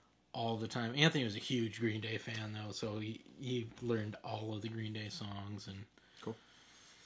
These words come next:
Speaker 1: so.
Speaker 2: Well, comments have died down. Rodrigo, oh, I miss you, buddy. He is a good, he's a, a friend. You know,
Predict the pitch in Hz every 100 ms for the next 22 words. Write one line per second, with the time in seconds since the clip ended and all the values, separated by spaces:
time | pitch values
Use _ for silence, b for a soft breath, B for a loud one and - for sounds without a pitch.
0 | b _ _ - - - - - - -
1 | - - - - - - 120 - - B
2 | B B B B B B B B B -
3 | - 151 175 175 - b b b b b
4 | b _ _ _ _ - 156 151 135 127
5 | 139 135 120 131 127 123 120 - - -
6 | - - - - - - - 101 98 107
7 | 107 107 101 95 - - _ - 104 101
8 | 98 95 - 98 92 92 90 - - 107
9 | 101 90 95 101 101 95 95 87 - -
10 | 95 - 131 127 120 156 180 180